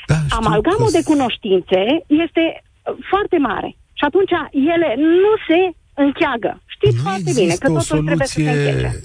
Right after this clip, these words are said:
Speaker 1: nu există o soluție perfectă pentru
Speaker 2: Știu.
Speaker 1: învățământ, nu există
Speaker 2: Haideți
Speaker 1: decât
Speaker 2: să facem
Speaker 1: soluții
Speaker 2: conținuturile
Speaker 1: perfectibile.
Speaker 2: mai adecvate.
Speaker 1: Ok, de acord, dar am
Speaker 2: Este o soluție.
Speaker 1: m-aș întoarce un pic la, uh, la grevă.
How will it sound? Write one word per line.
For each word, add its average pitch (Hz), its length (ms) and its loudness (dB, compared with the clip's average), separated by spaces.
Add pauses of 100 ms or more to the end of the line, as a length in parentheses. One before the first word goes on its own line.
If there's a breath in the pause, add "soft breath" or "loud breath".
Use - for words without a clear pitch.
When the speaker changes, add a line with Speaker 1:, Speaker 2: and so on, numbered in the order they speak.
(180)
Speaker 1:
nu 196 60 0
există 160 440 -2
o 113 40 2
soluție 98 420 -2
perfectă - 500 -2
pentru 87 360 -2
Speaker 2:
Știu. 622 120 2
Speaker 1:
învățământ, 95 680 0 (160)
nu 131 120 0
există 131 500 0
Speaker 2:
Haideți 494 300 2
Speaker 1:
decât 440 240 0
Speaker 2:
să 427 60 -2
facem 440 120 2
Speaker 1:
soluții 415 260 0
Speaker 2:
conținuturile 403 680 2
Speaker 1:
perfectibile. 359 320 0
Speaker 2:
mai 339 220 2 (100)
adecvate. 294 680 -2 (240)
Speaker 1:
Ok, - 220 0 (360)
de 131 180 0
acord, 131 460 0 (120)
dar 156 220 0 (140)
am 202 160 2
Speaker 2:
Este 381 200 0
o 381 200 4
soluție. 359 480 0 (140)
Speaker 1:
m-aș 180 220 -2
întoarce 185 420 0
un 175 100 2
pic - 300 -2
la, 156 260 0 (200)
uh, 139 600 -2 (160)
la 143 140 4
grevă. 107 340 0